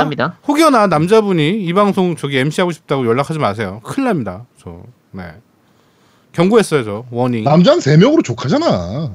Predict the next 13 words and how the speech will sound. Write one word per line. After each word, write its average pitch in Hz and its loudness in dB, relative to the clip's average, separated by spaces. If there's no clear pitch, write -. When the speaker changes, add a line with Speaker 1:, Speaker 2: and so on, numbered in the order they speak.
Speaker 2:
음. 95 -16
Speaker 1:
그치. 113 -10
Speaker 3:
어. 87 -8
Speaker 1:
야, 120 2
이 143 -4
사람이 226 0
더 131 0
늘어나면 165 2
누가 110 -2
누군지 190 -2
헷갈려. 117 -4
목소리가 117 0
Speaker 3:
그러니까, 98 -4